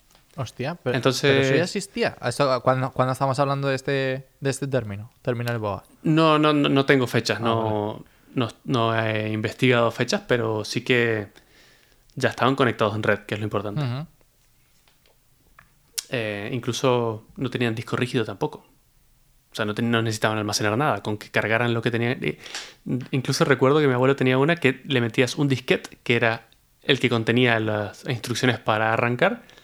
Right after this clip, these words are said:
Speaker 2: y ya luego no tenía disco rígido, literalmente. Entonces, bueno, claro. Eh, de aquí, de hecho, salió la terminología que se us-, usa incluso a día de hoy, que es el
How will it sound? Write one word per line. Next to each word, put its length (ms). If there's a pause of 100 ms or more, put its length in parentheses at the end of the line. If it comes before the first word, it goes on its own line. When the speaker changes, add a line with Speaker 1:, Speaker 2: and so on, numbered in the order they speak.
(120)
Speaker 2:
y 100
ya 100
luego 560 (140)
no 100
tenía 180
disco 200
rígido, 240
literalmente. 480 (1900)
Entonces, 340
bueno, 220
claro. 280 (760)
Eh, 500 (320)
de 160
aquí, 200
de 120
hecho, 160
salió 220
la 100
terminología 580
que 100
se 160
us-, 200
usa 380
incluso 300
a 20
día 140
de 60
hoy, 120
que 140
es 260 (100)
el 480